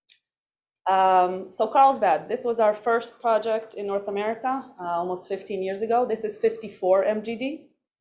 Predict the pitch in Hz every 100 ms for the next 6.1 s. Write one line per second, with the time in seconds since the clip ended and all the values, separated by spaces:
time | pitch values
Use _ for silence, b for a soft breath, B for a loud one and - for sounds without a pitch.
0 | _ _ _ _ _ - 175 175 170 170
1 | 165 165 160 _ _ _ _ 185 190 202
2 | 190 175 190 202 214 214 240 233 240 226
3 | - _ - 175 175 202 202 202 190 190
4 | 170 - 180 165 156 170 196 202 208 214
5 | 220 - - - - - 160 160 156 151